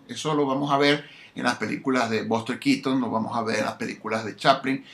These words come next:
y lo vamos a ver en las películas de Harold Lloyd, ¿no? Son películas donde el personaje se mete en un problema, luego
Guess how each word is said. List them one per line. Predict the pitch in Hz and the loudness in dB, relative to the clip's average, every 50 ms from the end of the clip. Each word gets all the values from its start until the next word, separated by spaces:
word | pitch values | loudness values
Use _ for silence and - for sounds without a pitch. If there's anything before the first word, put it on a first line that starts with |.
| - - - | -20 -14 -6
y | 127 127 | -2 -2
lo | 123 113 | 0 0
vamos | 110 110 110 117 117 | 2 0 0 0 0
a | 120 113 | 0 0
ver | 110 113 110 | 0 0 0
en | 123 | 0
las | 127 | -2
películas | - 107 - - - 131 120 117 117 | -2 -4 -6 -4 -2 0 0 2 0
de | 110 113 | 0 0
Harold | 113 107 113 113 113 113 | -2 -2 -2 0 0 0
Lloyd, | 110 110 - - - - _ | 0 -2 -4 -6 -10 -14 _
¿no? | - 131 180 220 220 - - _ _ - - - - - _ - | -4 -2 -2 -2 -2 -4 -8 _ _ -20 -20 -20 -20 -20 _ -4
Son | - 135 135 143 139 | 0 2 2 4 4
películas | - 131 139 139 - 147 147 151 147 | 4 4 4 4 4 4 4 4 4
donde | 143 135 131 131 131 120 | 4 4 4 4 4 2
el | 113 - | 2 2
personaje | 135 127 - 127 120 135 160 170 180 196 | 2 2 4 4 6 8 8 8 8 6
se | 160 165 147 | 2 2 2
mete | 160 180 190 165 170 | 4 2 2 2 0
en | 170 196 | 0 0
un | 202 190 | 0 2
problema, | 202 202 202 196 190 190 190 196 185 180 | 4 4 6 6 6 6 6 6 4 4
luego | 175 160 170 175 175 175 175 175 180 | 4 4 4 4 4 4 4 2 2